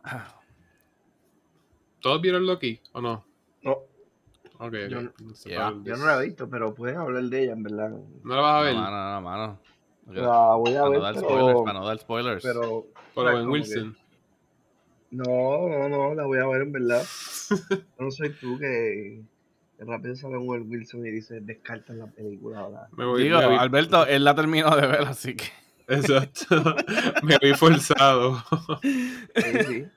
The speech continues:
Speaker 3: Pero,
Speaker 2: Me vi
Speaker 3: pero le dio
Speaker 2: forzado.
Speaker 3: fast, le dio fast forward a las partes de Owen Wilson, como que, "No te voy a escuchar,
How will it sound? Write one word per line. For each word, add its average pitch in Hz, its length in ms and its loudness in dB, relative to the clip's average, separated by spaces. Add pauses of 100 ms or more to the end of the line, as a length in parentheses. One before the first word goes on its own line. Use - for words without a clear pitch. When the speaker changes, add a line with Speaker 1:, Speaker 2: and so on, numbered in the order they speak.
(640)
Speaker 3:
Pero, 123 240 0
Speaker 2:
Me 135 120 2
vi 131 100 4
Speaker 3:
pero 127 160 2
le 123 120 2
dio 127 120 2
Speaker 2:
forzado. 120 60 -4
Speaker 3:
fast, 180 280 -4 (160)
le 123 140 -4
dio 123 120 -4
fast 175 240 -12
forward 127 380 -4
a 117 40 -4
las 113 120 -6
partes 120 320 -8
de 170 80 -16
Owen 107 240 -12
Wilson, 107 360 -14
como 101 240 -18
que, 101 160 -14 (720)
"No 139 180 -4
te 139 60 -6
voy 151 100 -2
a 143 40 -2
escuchar, 120 380 -8